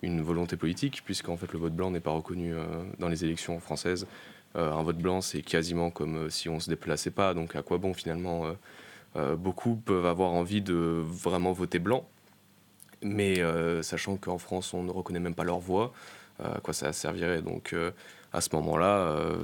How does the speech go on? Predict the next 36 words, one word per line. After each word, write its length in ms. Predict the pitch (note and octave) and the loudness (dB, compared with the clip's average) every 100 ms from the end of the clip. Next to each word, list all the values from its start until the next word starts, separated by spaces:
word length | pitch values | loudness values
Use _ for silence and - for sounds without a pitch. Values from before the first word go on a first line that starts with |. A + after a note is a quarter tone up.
| - | -4
je 120 | - | -6
pense 260 | - G2 - | 0 0 0
que 140 | E2 | -2
c'est 160 | - - | -2 -2
pour 120 | F2+ | -2
ça 120 | - | -2
qu'on 140 | F#2 E2+ | -2 -2
peut 120 | F2+ | -2
expliquer 640 | E2+ - F2+ - G2+ F#2+ | -2 -4 -2 4 4 4
quand 80 | F2+ | 2
même, 200 | F2 F#2 | 2 4
euh, 160 | E2 D#2+ | 2 2
pas 200 | - F#2 | 2 2
mal 240 | F#2 F2+ | 4 2
de 120 | F#2 E2+ | 2 0
pourcentage 480 | F#2 F2 F#2 F#2 | -2 -4 -2 -2
d'abstention. 580 | - - E2+ - G#2+ B2 - - - - - - - | -2 -2 -2 0 2 0 -2 -20 -20 -20 -18 -6 0
Euh, 400 | D#2+ D#2 D#2+ D#2 | 2 2 2 0
c'est 200 | - E2 | 2 2
vrai 180 | G2 | 2
que, 160 | G#2 F#2 | 2 0
euh, 380 | F2 E2+ D2 D2 - - - | 2 2 0 -4 -10 -20 -12
c'est, 260 | - - F2 | -6 0 2
euh, 140 | E2 | 0
toi 160 | E2 F#2+ | 0 -2
Clément 260 | - F2+ | 0 0
qui 140 | F#2+ F2 | 0 -2
avais 160 | F2 | -4
dit 120 | G2 G2 | -2 -2
que 120 | F#2 | -4
t'étais 260 | - - | -4 -4
à 60 | E2+ | -2
l'U 120 | E2+ | -2
T 140 | F2 F2 | -2 -2
C, 300 | - F#2+ F#2 | 2 2 2
euh, 180 | F2 | 0